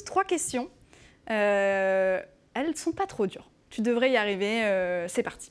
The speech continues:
Allez, première question. Qui a remporté le tir dix mètres pistolet chez les femmes aux Jeux de Tokyo ?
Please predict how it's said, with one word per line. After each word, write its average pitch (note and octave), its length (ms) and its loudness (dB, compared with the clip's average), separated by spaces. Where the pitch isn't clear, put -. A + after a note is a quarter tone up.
Allez, F#3+ 140 -6
première - 280 -10
question. - 240 -16
Qui F4+ 160 2
a F4 60 4
remporté C4 600 0
le G3+ 180 0
tir - 280 0
dix G3+ 180 -2
mètres C#4 200 0
pistolet C4+ 420 0
chez C4+ 160 -6
les G3 100 -4
femmes D4 360 -4
aux A3+ 100 0
Jeux C4+ 140 2
de C#4+ 40 -6
Tokyo ? - 320 -4